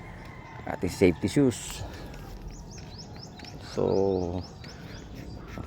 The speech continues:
pag natin kalimutang mag-attend ng daily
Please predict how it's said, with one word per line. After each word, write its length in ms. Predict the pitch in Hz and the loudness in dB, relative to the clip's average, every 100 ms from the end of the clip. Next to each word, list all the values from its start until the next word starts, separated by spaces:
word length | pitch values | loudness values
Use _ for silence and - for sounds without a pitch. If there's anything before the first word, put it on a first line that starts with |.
| - - - | -10 -10 2
pag 80 | 90 | 12
natin 320 | 92 90 104 | 12 12 12
kalimutang 560 | 98 98 98 85 101 90 | 12 12 8 12 12 12
mag-attend 400 | 82 - 95 90 | 6 6 6 10
ng 240 | 90 90 87 87 - - - - - - - - - - | 8 8 4 0 -6 -12 -14 -14 -14 -14 -14 -14 -10 10
daily 320 | 104 101 98 | 12 12 10